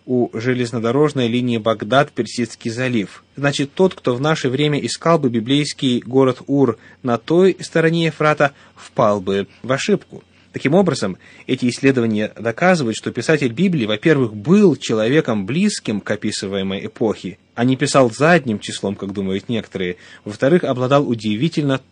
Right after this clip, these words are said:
точной информацией. Некоторые утверждали, что упоминание Ура Халдейского выдаёт более позднего автора книги "Бытия",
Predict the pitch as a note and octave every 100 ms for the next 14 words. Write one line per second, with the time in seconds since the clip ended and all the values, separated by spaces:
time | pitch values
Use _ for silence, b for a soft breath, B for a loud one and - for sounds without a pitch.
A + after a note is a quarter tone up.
0 | _ - B2 B2+ - A#2+ A#2 A#2 b A2
1 | F#2+ G#2+ A2 G2 - - - _ b b
2 | b b b A#2+ C3 - - B2+ C#3 C3+
3 | D#3 F#3 D3+ - C#3+ C3 A#2+ B2+ C3 D3
4 | D3 C#3+ C#3 C3+ - B2 C3+ F3+ - D3
5 | B2+ B2+ B2+ C#3+ C3+ A#2 D3+ D3+ C#3+ C#3+
6 | G3+ F#3+ D3+ A#2+ G2 G2+ A#2 A2+ - A2+
7 | A2+ B2 A2+ G#2+ A#2 A#2+ C3 E3